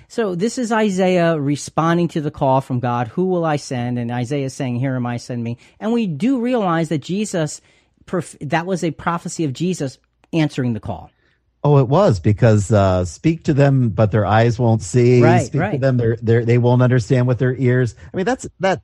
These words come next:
Speaker 2: describes Jesus to the T, Rick.
Speaker 1: So the point is, there was a need to find the lost sheep,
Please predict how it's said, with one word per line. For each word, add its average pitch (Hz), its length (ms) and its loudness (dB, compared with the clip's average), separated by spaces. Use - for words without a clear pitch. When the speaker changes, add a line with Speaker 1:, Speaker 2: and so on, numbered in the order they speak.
Speaker 2:
describes 110 480 0
Jesus 104 360 0
to - 100 -2
the 90 100 -2
T, 82 280 -2
Rick. 67 240 -8
Speaker 1:
So 180 480 -2
the 175 180 -6
point 233 380 -6
is, 180 380 -4
there 156 280 0
was 156 180 0
a 151 80 0
need 180 560 0
to 160 100 -6
find 160 800 -4
the 131 120 -2
lost 131 600 -2
sheep, - 520 -12